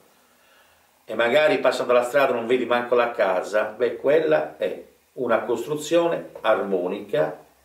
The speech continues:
inserita nel contesto ambientale. I palazzoni, anche a ridosso del mare, le case, come dire, eh,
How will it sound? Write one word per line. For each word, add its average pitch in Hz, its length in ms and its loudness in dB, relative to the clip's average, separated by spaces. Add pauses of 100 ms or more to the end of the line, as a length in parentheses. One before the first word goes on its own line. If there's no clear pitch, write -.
(200)
inserita 123 460 0
nel 101 140 -4
contesto 98 320 -4
ambientale. - 600 -12 (1300)
I 131 100 -12
palazzoni, 95 960 0 (340)
anche 104 200 -2
a 90 40 2
ridosso 98 300 0
del 87 120 0
mare, 85 480 0
le 82 160 -6
case, 90 960 0
come 90 140 -10
dire, 85 340 -4 (380)
eh, - 640 -20